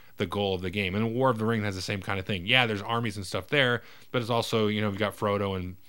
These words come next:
and, uh, Sam trying to get the ring into Mount Doom. So you have these kind of pulling and, and, and other threads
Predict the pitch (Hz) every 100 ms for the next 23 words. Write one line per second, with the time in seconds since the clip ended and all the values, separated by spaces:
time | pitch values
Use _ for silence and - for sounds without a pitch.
0 | - - - 92 92 95 90 82 - 117
1 | 104 98 104 95 95 95 92 92 87 92
2 | 82 85 147 123 80 - - - - -
3 | - - - - 110 104 - 104 - 120
4 | 113 101 92 95 107 92 95 98 101 92
5 | - 113 113 95 87